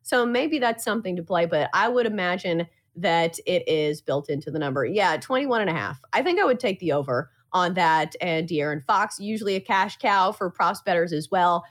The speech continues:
His total is pretty high, though, at twenty-five and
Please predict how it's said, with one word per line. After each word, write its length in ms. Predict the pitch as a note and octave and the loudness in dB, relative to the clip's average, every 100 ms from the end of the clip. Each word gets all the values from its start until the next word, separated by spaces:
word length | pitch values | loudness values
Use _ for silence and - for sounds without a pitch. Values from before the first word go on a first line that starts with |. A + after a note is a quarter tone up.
| _ | _
His 240 | E4 F#4 | -2 0
total 320 | - D4+ D4 C4 | 2 2 4 4
is 140 | A#3+ | 2
pretty 280 | - B3 A#3 | 0 0 2
high, 200 | G#3 G3 | 0 0
though, 280 | F3+ E3 D#3+ | 0 2 0
at 120 | - | -2
twenty-five 1120 | - G3+ G#3 A3 _ _ - F3+ E3 D#3+ E3 - | -6 -4 -4 -6 _ _ 0 2 2 0 -4 -8
and 400 | D#3 C#3 C#3 | -6 -4 -6